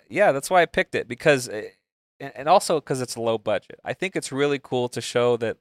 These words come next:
even with low budgets, you can make something unique and interesting. This is a cult classic.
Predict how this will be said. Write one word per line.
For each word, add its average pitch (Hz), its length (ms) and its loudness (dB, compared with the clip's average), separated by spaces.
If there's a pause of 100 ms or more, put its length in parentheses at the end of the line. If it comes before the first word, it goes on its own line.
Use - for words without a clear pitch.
(120)
even 175 280 -2
with 135 100 0
low 123 180 6
budgets, 123 720 4 (360)
you 135 100 -4
can 156 200 0
make - 220 0
something 151 400 -4
unique 123 420 -2
and 117 120 0
interesting. 156 600 -6
This 156 240 -2
is 254 80 0
a 226 60 2
cult 147 400 4 (280)
classic. - 460 2